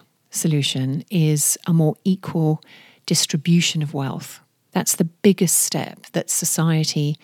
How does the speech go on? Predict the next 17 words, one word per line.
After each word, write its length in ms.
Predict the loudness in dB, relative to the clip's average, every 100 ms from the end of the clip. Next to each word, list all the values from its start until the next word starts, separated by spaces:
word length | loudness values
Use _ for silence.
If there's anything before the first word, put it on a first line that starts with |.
| -14 -20 _
could 220 | -4 -2
take 500 | -2 0 -2 -2 -6 -6
to 120 | -6
promote 800 | -4 2 4 4 4 2 0 -4 -6 _ _ _
greater 600 | -2 0 -2 -4 -4 -6 -10
financial 540 | -6 -4 -2 -4 -6
well-being. 520 | -6 -6 -6 -8 -12 -14 -18 -20 -20 -20 -20 -20 -20 -20 -20 _ _ _
It's 220 | -8 -4 0
hardly 400 | 2 2 0 -2 -8 -20 -2
an 140 | 4
overnight 480 | 6 6 4 2 2
solution, 680 | 0 6 6 6 0 -2 -4 -8 -18 _ -2
but 140 | 0
it's 240 | 0 0 2
an 60 |
increasingly 960 | 2 0 0 2 2 2 2 2 2 -2 -6
vital 800 | -4 0 2 2 -2 -4 -8